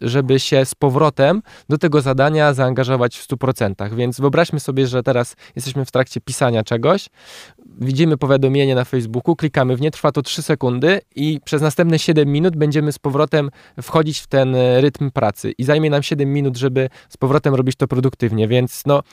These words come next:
jest to niesamowicie ważne, żeby dzisiaj właśnie, kiedy chcemy zrobić coś ważnego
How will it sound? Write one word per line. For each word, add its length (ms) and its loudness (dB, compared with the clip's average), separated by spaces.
jest 140 -8
to 60 -2
niesamowicie 540 0
ważne, 320 0
żeby 220 -4
dzisiaj 280 -2
właśnie, 300 -4
kiedy 220 -6
chcemy 260 -2
zrobić 400 -4
coś 360 -4
ważnego 600 0